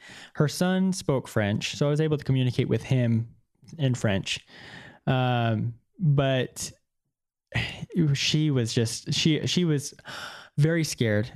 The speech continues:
I mean, imagine being in a different country, you don't speak the language, and they're inserting tubes and needles and all sorts of things into your body, and you just have to trust that what they're doing is, um, the right thing.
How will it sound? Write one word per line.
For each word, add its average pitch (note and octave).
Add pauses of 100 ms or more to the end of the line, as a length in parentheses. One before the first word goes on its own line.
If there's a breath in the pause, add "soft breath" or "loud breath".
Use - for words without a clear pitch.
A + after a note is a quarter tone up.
(100)
I C#3
mean, C#3
imagine D3
being C3
in C3+
a D#3+
different D#3+
country, B2+
you B2+
don't B2+
speak D#3+
the E3+
language, A#2 (140)
and A#2 (140)
they're B2
inserting A2+
tubes D#3
and G#2
needles D#3+
and G#2+
all D3
sorts D#3
of -
things C3
into B2+
your C3+
body, A2+
and A#2+
you C#3
just C#3+
have A#2
to A2+
trust -
that G#2+
what A2+
they're A2+
doing G2+
is, G#2+ (640 loud breath)
um, A#2
the A#2
right G#2+
thing. E3+